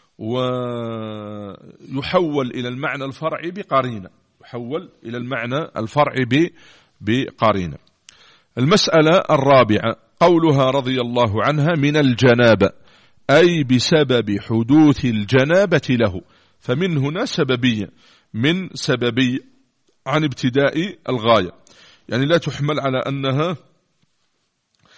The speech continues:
آه، لابتداء الغاية، وإنما تحمل على أنها بسببية، مع أنه معنى فرعي، إلا أنه لا يستقيم المعنى إلا بق-، بالحكم عليها بأنها سببية، بأنها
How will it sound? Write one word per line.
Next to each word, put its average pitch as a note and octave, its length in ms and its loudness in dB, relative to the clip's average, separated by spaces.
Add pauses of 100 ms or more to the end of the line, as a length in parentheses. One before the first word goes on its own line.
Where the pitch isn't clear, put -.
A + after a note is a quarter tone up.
(280)
آه، C#3+ 360 -6
لابتداء C3 580 -4
الغاية، A#2+ 460 2 (460)
وإنما B2 360 -10
تحمل C#3+ 460 -12
على A#2+ 200 -8
أنها C3+ 500 -6
بسببية، A#2+ 1000 -2
مع C3+ 300 0
أنه E3 320 -6
معنى C3+ 340 -8
فرعي، A#2+ 400 -8 (400)
إلا B2+ 420 -8
أنه B2 360 -10
لا C#3+ 180 -2
يستقيم C#3+ 560 -4
المعنى C3 360 -6
إلا C#3+ 380 -8
بق-، D3 420 -6 (320)
بالحكم B2 420 -10
عليها C3+ 360 -6
بأنها C#3+ 480 -8
سببية، A2+ 540 -6 (140)
بأنها A2 580 -6